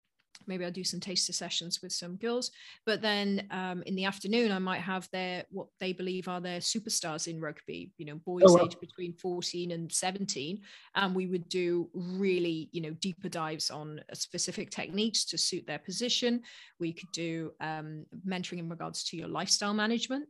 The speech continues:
Speaker 1: So it'd be giving
Speaker 2: Hmm.
Speaker 1: them an introduction on nutrition, on training, on planning, which is huge for, for youngsters who are trying to juggle an education as well as trying to be the best athlete they can be. So it was really varied, and I, and I, I really enjoyed it. Sadly, I don't get to do as much of it now as,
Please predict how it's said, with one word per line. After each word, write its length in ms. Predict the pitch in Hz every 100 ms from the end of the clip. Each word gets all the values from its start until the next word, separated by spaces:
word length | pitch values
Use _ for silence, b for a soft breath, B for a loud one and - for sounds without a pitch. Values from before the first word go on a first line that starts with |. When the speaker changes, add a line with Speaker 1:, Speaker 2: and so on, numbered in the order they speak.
| _
Speaker 1:
So 260 | - -
it'd 180 | 180 175
be 60 | 170
giving 160 | 214
Speaker 2:
Hmm. 40 | 156
Speaker 1:
them 80 | 175
an 80 | 175
introduction 560 | 170 - 185 - -
on 100 | 185
nutrition, 720 | 196 226 - 320 - 175 151 -
on 120 | 175
training, 520 | 175 - 220 208 170 160
on 140 | 165 -
planning, 680 | - 202 202 208 175 180
which 240 | 160 - 170
is 160 | 170 B B B
huge 720 | - 220 233 240 226 202 -
for, 260 | - 175 165
for 140 | - 185
youngsters 580 | 180 185 - - 165
who 120 | - 170
are 40 |
trying 300 | 170 180 180
to 120 | 175 170
juggle 340 | 180 170 170
an 80 | 170
education 680 | 170 165 - 180 185 - 160
as 160 | 151 170
well 180 | 170
as 140 | 165 - B B _
trying 240 | - 170
to 120 | 165 170
be 140 | 165
the 80 | 165
best 260 | 156 -
athlete 260 | 147 - -
they 140 | 160 156
can 220 | - 165
be. 260 | 160 143 190 b b b
So 140 | - 254
it 40 |
was 120 | 262
really 280 | 277 330 302
varied, 720 | 220 233 247 226 170 151 151
and 100 | 180
I, 120 | 180 -
and 180 | 196 196
I, 280 | 196 196 202
I 80 | 208
really 440 | 202 262 277 247
enjoyed 340 | 208 208 220
it. 100 | 180
Sadly, 380 | - - 247 262
I 60 | 226
don't 160 | 208
get 180 | 208 143
to 100 | -
do 140 | 190 185
as 140 | 180
much 240 | 190 - -
of 120 | 175
it 140 | 170
now 220 | 180 180
as, 220 | 170 170